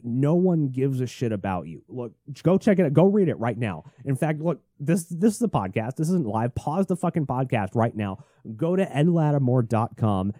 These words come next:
if you haven't already done this, and go search for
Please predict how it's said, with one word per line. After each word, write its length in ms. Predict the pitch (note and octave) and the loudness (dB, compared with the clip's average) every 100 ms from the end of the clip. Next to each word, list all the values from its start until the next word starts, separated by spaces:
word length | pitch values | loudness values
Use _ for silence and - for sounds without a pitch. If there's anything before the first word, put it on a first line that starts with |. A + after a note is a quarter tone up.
| _ | _
if 160 | A2+ A#2+ | -4 0
you 80 | |
haven't 320 | A#2 B2+ C3 B2 | 0 0 2 2
already 200 | A2+ F2+ | 0 0
done 240 | F#2+ F#2 | -2 0
this, 260 | E2+ E2 - | -2 -6 -4
and 460 | A2+ A2 A2+ A2 | 0 0 0 -2
go 180 | B2+ C#3 | 0 0
search 300 | D3+ D#3+ D3 | 2 2 0
for 340 | - C3 A2+ | -2 0 0